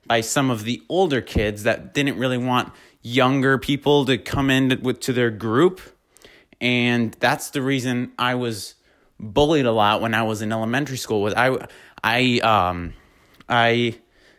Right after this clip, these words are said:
hung out with the kids that were older. And,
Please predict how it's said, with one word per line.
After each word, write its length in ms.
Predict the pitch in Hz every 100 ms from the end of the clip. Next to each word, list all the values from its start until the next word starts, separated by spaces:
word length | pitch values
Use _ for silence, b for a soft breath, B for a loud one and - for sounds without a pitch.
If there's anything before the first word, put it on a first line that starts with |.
| b -
hung 400 | - - 131 127
out 220 | 139 127
with 140 | 127
the 60 | 117
kids 640 | - - 113 107 98 - B B _
that 180 | 127 -
were 260 | 110 107 - -
older. 640 | 123 143 156 113 87 85 b b b
And, 500 | - 131 123 120 110